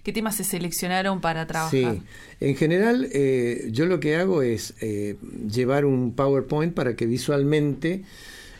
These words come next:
Speaker 2: eh, vean, eh, cómo, eh, una presentación oral también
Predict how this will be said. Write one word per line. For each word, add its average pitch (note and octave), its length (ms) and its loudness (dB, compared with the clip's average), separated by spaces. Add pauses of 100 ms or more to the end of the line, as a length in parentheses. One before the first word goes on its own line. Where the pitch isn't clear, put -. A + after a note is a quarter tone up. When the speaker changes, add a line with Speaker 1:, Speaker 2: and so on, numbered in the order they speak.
Speaker 2:
eh, A#2 520 0
vean, D#3 680 2
eh, B2 300 -4
cómo, D#3+ 680 0
eh, - 640 -6
una D#3 240 2
presentación C3+ 760 0
oral C#3 560 0
también B2+ 640 -2